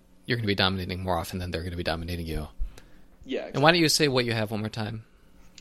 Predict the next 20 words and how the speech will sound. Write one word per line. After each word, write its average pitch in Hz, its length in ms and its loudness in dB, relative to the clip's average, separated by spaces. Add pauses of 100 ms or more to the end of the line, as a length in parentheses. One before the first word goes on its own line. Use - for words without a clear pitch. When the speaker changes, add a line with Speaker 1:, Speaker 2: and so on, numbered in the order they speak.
(220)
Speaker 2:
So 147 160 0
I 139 100 6
have 151 200 -2
the 113 220 -8
ace 139 200 -6
queen 143 280 -14
four 127 260 -4
five, 127 540 -8 (480)
ace 135 260 -2
of - 100 -18
queen 127 220 -10
of 107 80 -12
spades, 160 640 -6 (120)
so 110 500 0
one, 117 440 -6
one 120 220 -4
suited 117 280 -4
ace 113 220 -2
to - 100 -14
spades, 165 540 -2